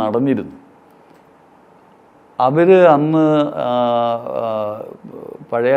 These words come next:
കാലത്ത് പ്രവർത്തനത്തിന് നേതൃത്വം കൊടുത്തവരുമായി, ആ, ബന്ധപ്പെട്ട് അഭിമുഖം നടത്തി, അത് പല, ആ, പലരുടെയും, ആ,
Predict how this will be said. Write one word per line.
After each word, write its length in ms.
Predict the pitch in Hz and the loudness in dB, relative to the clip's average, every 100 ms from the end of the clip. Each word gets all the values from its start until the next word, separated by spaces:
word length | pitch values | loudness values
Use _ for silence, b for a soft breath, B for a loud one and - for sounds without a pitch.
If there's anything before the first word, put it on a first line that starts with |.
| 139 | 4
കാലത്ത് 360 | 131 135 123 139 | 2 2 -2 -4
പ്രവർത്തനത്തിന് 680 | 120 113 113 131 135 123 135 127 | -2 -2 -2 -2 -2 -4 -4 -4
നേതൃത്വം 480 | 117 113 123 123 135 | -4 -4 -6 -4 -4
കൊടുത്തവരുമായി, 1080 | 123 120 117 120 120 117 117 117 113 117 120 143 - - | -2 -4 -4 -4 -4 -4 -4 -4 -4 -4 -4 -4 -8 -10
ആ, 60 | 104 104 | -8 -6
ബന്ധപ്പെട്ട് 640 | 101 107 110 117 113 98 120 120 | -6 -6 -6 -6 -8 -6 -8 -6
അഭിമുഖം 480 | 101 113 113 120 117 | -6 -6 -4 -4 -4
നടത്തി, 380 | 107 104 95 120 123 - | -4 -6 -6 -6 -6 -6
അത് 160 | 104 113 117 113 113 | -8 -6 -4 -6 -4
പല, 180 | 110 120 131 B B B B - - | -4 -2 -6 B B B B -14 -8
ആ, 20 | 104 104 101 98 101 - 107 107 104 | -6 -4 -4 -6 -8 -10 -8 -8 -6
പലരുടെയും, 720 | 117 120 127 139 139 131 135 - - | -4 -4 -4 -2 0 0 -2 -8 -12
ആ, 40 | 110 | -12